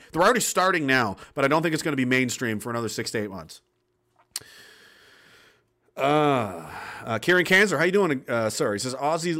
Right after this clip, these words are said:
Aussie lesson, a-, Aussie accent lesson one. The word text is tixt. Tixt." <laughs> Yeah. Example, "Send me a text." More lessons to come. Thank you.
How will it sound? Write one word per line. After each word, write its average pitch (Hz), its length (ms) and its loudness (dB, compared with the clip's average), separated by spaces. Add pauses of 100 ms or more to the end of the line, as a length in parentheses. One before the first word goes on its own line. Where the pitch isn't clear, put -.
Aussie 175 340 -2
lesson, 160 300 0
a-, 147 320 -4
Aussie 214 500 -2
accent 180 420 0
lesson 160 300 -2
one. 160 160 0
The 131 80 0
word 165 240 0
text - 360 -2
is 117 120 -8
tixt. - 520 -2 (380)
Tixt." - 580 -8
<laughs> - 40 -18 (220)
Yeah. 95 80 -12 (240)
Example, 135 440 -2 (220)
"Send 247 320 0
me 208 120 4
a 185 40 6
text." - 560 0 (680)
More 117 220 -2
lessons 110 320 -2
to - 60 -10
come. 98 260 -4
Thank 226 260 4
you. 127 220 2